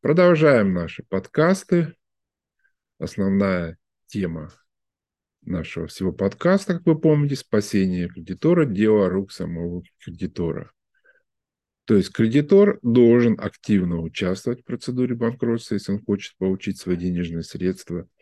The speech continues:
И основной вид его участия — это контроль за деятельностью арбитражного управляющего. Это обязательное правило. Нельзя просто доверять арбитражному управляющему,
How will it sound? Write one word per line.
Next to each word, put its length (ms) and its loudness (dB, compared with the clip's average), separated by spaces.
И 160 2
основной 720 2
вид 240 0
его 260 -8
участия — 760 -2
это 400 -2
контроль 720 -2
за 200 -4
деятельностью 720 -10
арбитражного 680 -6
управляющего. 920 -2
Это 180 -6
обязательное 960 -4
правило. 580 -6
Нельзя 600 -2
просто 640 2
доверять 580 -6
арбитражному 800 -10
управляющему, 1000 -2